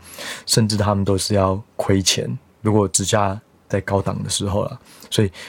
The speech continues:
非常辛苦。那回到我，我就回答我那个朋友说，其实一本书，呃，大家其实上网也都查得到，这个蛮公开透明，就是说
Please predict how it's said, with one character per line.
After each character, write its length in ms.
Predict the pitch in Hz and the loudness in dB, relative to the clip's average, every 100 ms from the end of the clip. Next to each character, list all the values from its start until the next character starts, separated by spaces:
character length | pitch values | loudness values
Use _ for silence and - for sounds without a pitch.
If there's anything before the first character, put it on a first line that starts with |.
| - | -18
非 120 | - | 0
常 140 | 123 107 | 2 2
辛 260 | - 98 | 0 0
苦。 260 | 95 - - | 0 -2 -2
那 180 | 127 117 - - - - | 0 0 -2 -14 -14 -2
回 200 | - 117 | 2 4
到 320 | 139 131 120 - | 4 4 2 -2
我， 260 | - 110 113 110 | 0 2 2 2
我 140 | 120 | 2
就 100 | 120 | 4
回 140 | 123 110 | 4 4
答 140 | 104 | 4
我 80 | 95 | 4
那 100 | 113 | 2
个 100 | 104 | 2
朋 200 | - 98 | 0 2
友 180 | 104 101 | 4 2
说， 380 | - 107 98 107 - - - - - | 2 2 2 -2 -14 -18 -18 -20 -4
其 140 | - | 0
实 340 | 113 113 107 110 | 2 4 4 2
一 60 | - | 0
本 300 | - 110 92 | 2 0 2
书， 400 | - - 101 101 - | 2 2 2 0 -2
呃， 160 | 104 | -4
大 320 | 95 110 107 | 0 0 2
家 60 | 107 - - | 0 -6 -4
其 120 | - | -2
实 140 | 107 | 0
上 180 | 95 - | 0 0
网 120 | 98 | 0
也 40 | 87 | 0
都 120 | 104 | -2
查 200 | 101 95 | 0 -2
得 80 | 104 | -2
到， 220 | 110 95 | -2 -2
这 160 | - 110 | 0 0
个 100 | 101 | 2
蛮 240 | 95 92 | 0 -2
公 200 | 107 110 | 0 0
开 240 | 107 101 104 | 2 0 0
透 220 | - 110 | 0 0
明， 160 | 101 - | 2 0
就 120 | 113 | 0
是 40 | |
说 160 | 101 104 | 2 0